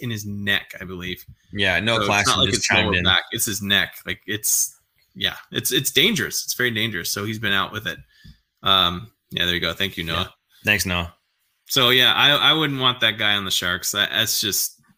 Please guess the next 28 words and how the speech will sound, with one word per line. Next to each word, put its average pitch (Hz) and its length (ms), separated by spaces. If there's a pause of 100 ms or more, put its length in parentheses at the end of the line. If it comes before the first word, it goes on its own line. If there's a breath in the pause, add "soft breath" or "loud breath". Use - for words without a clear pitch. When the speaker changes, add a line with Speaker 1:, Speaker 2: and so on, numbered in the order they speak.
(120)
Speaker 1:
it's 120 140
asking 135 320
for 117 120
trouble, 104 600
Speaker 2:
Yeah. 98 260
Speaker 1:
and 90 200 (560)
he's 113 340
gonna 113 160
be 104 100
signed 101 380
for 101 100
a 95 60
lot 87 240
longer 87 460 (280)
than, 87 340
or 101 120 (100)
I 98 80
think 98 140
it's 92 100
five 95 260
more 101 140
years, 104 280
four 104 160
or 92 40
five 101 160
more 98 80
years. 101 360 (560 soft breath)
Speaker 2:
Yeah. 87 320